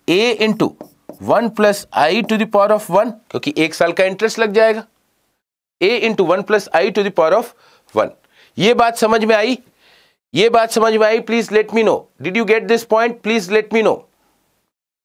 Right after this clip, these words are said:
ये बात समझ में आई तो बताइएगा, ये बात समझ में आई तो बताइएगा। तो कितना हो जाएगा? वन वन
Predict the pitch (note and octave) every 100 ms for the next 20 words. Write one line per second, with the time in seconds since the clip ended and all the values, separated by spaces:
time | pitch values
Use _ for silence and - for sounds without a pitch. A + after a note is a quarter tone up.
0 | _ _ _ _ C#3 A3 A#3 A#3 A#3 A3+
1 | A3 A3 A3 A#3 G#3+ G#3+ G#3+ G#3+ F#3+ D3
2 | - _ _ _ _ _ _ _ _ _
3 | _ E3+ G#3+ A3+ A3+ A3 A3 A3 A3 G#3+
4 | G3+ G3 F3+ E3+ A#2+ - - - - _
5 | _ _ _ _ _ _ _ _ _ _
6 | _ _ _ _ _ - E3+ G3+ - _
7 | _ _ _ E3+ E3+ G#3+ F#3+ D#3+ D3+ D#3
8 | D3 A2+ C#3 F#3 D#3+ C#3+ F3